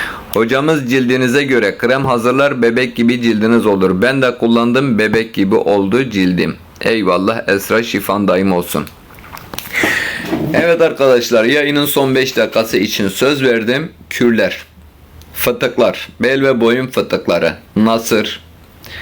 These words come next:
ondan sonra cema söyleyeyim, et beni,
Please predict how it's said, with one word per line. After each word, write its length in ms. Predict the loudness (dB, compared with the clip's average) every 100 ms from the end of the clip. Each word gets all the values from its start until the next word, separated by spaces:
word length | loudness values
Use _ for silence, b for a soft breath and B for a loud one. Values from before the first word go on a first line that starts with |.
| B B -2
ondan 380 | -2 2 0 0
sonra 360 | 0 2 2 2
cema 280 | 2 2
söyleyeyim, 680 | 0 0 0 0 0 0 -4 -12 -4
et 280 | -4 -4 -2
beni, 400 | -2 0 -4